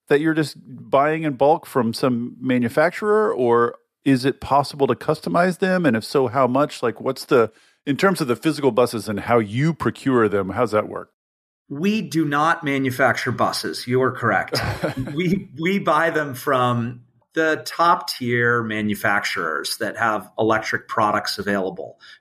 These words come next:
Speaker 2: Thomas built buses. We buy from Blue Bird. We buy from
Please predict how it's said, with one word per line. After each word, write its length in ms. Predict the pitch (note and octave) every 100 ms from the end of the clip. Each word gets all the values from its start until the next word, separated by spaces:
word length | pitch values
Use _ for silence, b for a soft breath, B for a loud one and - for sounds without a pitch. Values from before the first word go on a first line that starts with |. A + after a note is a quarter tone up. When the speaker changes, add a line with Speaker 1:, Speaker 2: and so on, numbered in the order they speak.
| -
Speaker 2:
Thomas 720 | - D#3 D#3 D#3+ D#3 - - _ _
built 320 | - B2 A#2 -
buses. 720 | D3 C#3 D3 C#3 C3+ C3 - b b b b _
We 100 | A2
buy 260 | G#2+ A2+ A2
from 320 | - G#2+ F2+
Blue 320 | C3 C#3 D3
Bird. 640 | C3 C#3+ C#3 C3 C3 B2+ -
We 120 | A2+
buy 400 | G2+ A2 G#2+ G#2+
from 420 | - A2+ G2+ F#2